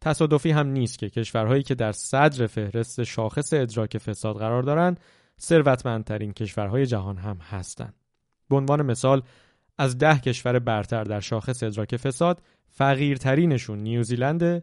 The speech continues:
که سرانه تولید ناخالص داخلیش چهل و یک هزار دلاره.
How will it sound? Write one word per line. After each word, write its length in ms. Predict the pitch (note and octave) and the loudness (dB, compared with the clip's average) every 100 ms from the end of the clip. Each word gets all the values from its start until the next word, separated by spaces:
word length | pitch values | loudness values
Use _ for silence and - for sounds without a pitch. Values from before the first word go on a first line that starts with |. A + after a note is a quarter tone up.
| _ _ _ - | _ _ _ -4
که 240 | C#3+ C3 | 0 0
سرانه 540 | B2+ C3+ C3+ C3 D3 D#3+ | 2 2 2 2 0 0
تولید 320 | - B2+ B2 | 2 2 2
ناخالص 540 | B2 A2+ A#2 A2 G#2 | 0 -2 -2 -4 -4
داخلیش 640 | A2 A2+ G2+ A2+ B2+ B2+ - | -4 -4 -4 -4 -4 -4 -4
چهل 280 | A2 A2 | -2 0
و 60 | G#2+ | 0
یک 280 | A#2+ C#3 - | 0 0 -2
هزار 300 | A2 G2+ G#2 | -8 -4 -4
دلاره. 360 | G2+ F#2+ F2+ | -4 -6 -8